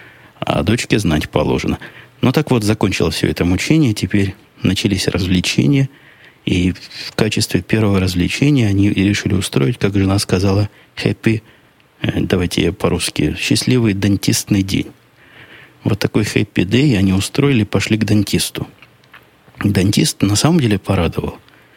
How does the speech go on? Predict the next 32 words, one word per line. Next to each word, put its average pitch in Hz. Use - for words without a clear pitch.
То -
ли 151
у 151
нас 107
возраст 104
прошёл, 90
когда 90
постоянно 98
зубы 98
портятся, -
то -
ли 95
зубы 117
как-то -
сами 92
по -
себе 90
улучшились, 92
то 117
ли 120
мы 101
лучше 92
их -
чистить -
стали – 92
что -
тоже 92
может 95
быть, 123
потому 95
что -
жена 95